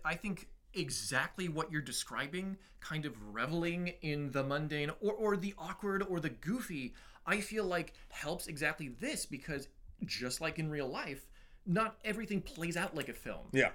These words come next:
Speaker 1: And when it's interactive, for example, in that moment, like, I don't even remember the, the, the, you, you said it was a second step where you could set the timing or get it wrong or
Speaker 2: Mm-hmm.
Speaker 1: get, do, do it at the wrong. There should be a moment where you get it wrong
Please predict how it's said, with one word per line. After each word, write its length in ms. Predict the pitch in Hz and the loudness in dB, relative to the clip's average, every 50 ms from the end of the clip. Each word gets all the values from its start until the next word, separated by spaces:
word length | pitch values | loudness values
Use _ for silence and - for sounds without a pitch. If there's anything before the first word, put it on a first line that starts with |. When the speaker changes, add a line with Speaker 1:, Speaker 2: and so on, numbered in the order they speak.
| - | 2
Speaker 1:
And 140 | 202 202 202 | 4 6 6
when 120 | 196 196 190 | 6 6 4
it's 100 | 185 - | 2 0
interactive, 560 | 196 196 170 160 185 226 - - 170 151 - | 2 4 4 6 6 4 4 4 2 2 2
for 100 | - 160 | 0 0
example, 300 | 151 160 151 - 151 - - | 0 -2 -2 -2 -4 -6 0
in 160 | 196 214 220 | 2 4 4
that 180 | 254 262 - 185 | 4 2 4 4
moment, 380 | 170 160 175 196 233 277 - - - - - - - - - - | 4 4 6 4 4 2 -2 -4 -8 -10 -8 -6 -2 -2 0 2
like, 220 | 175 156 - - - | 2 2 2 0 -4
I 120 | - - | 0 4
don't 100 | 185 202 | 4 6
even 140 | 185 151 131 | 6 4 4
remember 240 | 127 131 139 139 139 | 2 0 0 0 0
the, 120 | 123 113 117 123 - - - - | -2 -2 -4 -6 -10 -10 -4 0
the, 260 | 131 120 107 101 101 - | 2 2 2 0 -4 -6
the, 240 | - 127 113 104 - - | -4 -2 -2 -2 0 0
you, 160 | 165 151 147 139 | -2 -2 -2 -2
you 180 | - 156 147 135 | -2 -2 -2 0
said 140 | - 170 | 0 0
it 80 | 151 131 | 2 0
was 100 | 135 - | 0 -2
a 60 | - | -2
second 300 | - - 151 131 - 120 | -2 -2 -2 -2 -2 -4
step 280 | - - 143 131 - - | -2 2 2 2 2 2
where 300 | 123 135 123 117 113 113 | 0 2 4 4 4 2
you 200 | 110 110 117 123 | 0 -2 -4 -4
could 200 | - - - - | -4 -2 -2 0
set 100 | - 127 | 0 0
the 80 | 123 | -2
timing 320 | - - 135 117 117 113 113 | -2 -2 -2 -2 0 0 -2
or 40 | 107 | -2
get 120 | - 113 | -2 -2
it 100 | 107 - | -2 -2
wrong 320 | 110 110 110 104 104 101 | -2 0 0 0 2 2
or 40 | 131 | 4
Speaker 2:
Mm-hmm. 100 | 123 139 | 4 4
Speaker 1:
get, 180 | 165 - - - - - - - | 4 2 0 -6 -12 -14 -14 -6
do, 120 | - 139 - - 170 131 | -6 -6 -6 -6 -10 -4
do 100 | 123 139 | -2 -2
it 40 | 127 | 0
at 40 | 95 | 0
the 60 | 113 | -2
wrong. 160 | 120 120 - - - - - - - - | -4 -4 -6 -10 -12 -14 -12 -12 -10 0
There 120 | - 226 220 | 0 2 4
should 180 | - - 277 | 4 2 4
be 80 | 226 233 | 4 6
a 60 | 220 | 6
moment 540 | 190 185 220 185 208 190 170 - - - - - - - - - - | 6 8 6 6 6 4 2 0 -2 -8 -10 -10 -14 -16 -16 -10 -2
where 520 | 156 151 160 156 147 143 135 131 131 - - - - - | 4 6 6 8 8 8 6 4 2 -2 -10 -16 -18 -12
you 280 | - 143 123 127 151 147 | -12 -8 0 2 2 2
get 320 | 127 110 104 143 143 156 | 2 4 6 6 8 8
it 120 | 170 - - | 8 6 6
wrong 640 | 151 127 131 143 147 120 98 87 87 101 117 147 | 4 4 6 8 8 6 6 2 -2 -4 -8 -8